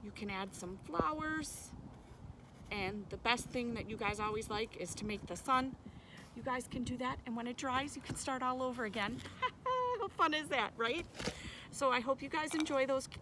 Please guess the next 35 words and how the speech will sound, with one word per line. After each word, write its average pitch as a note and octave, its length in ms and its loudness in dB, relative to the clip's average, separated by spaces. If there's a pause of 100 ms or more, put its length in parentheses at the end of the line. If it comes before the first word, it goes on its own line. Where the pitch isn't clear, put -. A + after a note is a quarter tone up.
(260)
cute - 240 -4
little C#4 200 4
activities B3 680 2
you A3 60 -8
can A#3 140 -6
take A#3 200 -4
outside A#3 440 2
or A#3 80 2
inside. G#3+ 520 0 (640)
And A3 400 0 (200)
if A#3+ 220 4
you A#3+ 80 -4
have A#3+ 160 2 (100)
any C4+ 220 2
other C#4+ 140 2
questions - 480 -2
about A3+ 180 2
activities C#4+ 680 2
or G#3+ 220 0 (100)
any C#4 220 4
of B3+ 100 0
our A#3 100 4
programming, C#4 680 0 (320)
the - 160 6
upcoming B3+ 500 0
Learn C4 160 -2
and C#4+ 140 0
Play C4+ 520 2
or G#3+ 380 2
any C4+ 400 0
of A3+ 240 2
our G#3+ 240 0
early B3+ 240 2
childhood B3+ 540 -2
classes, B3+ 640 0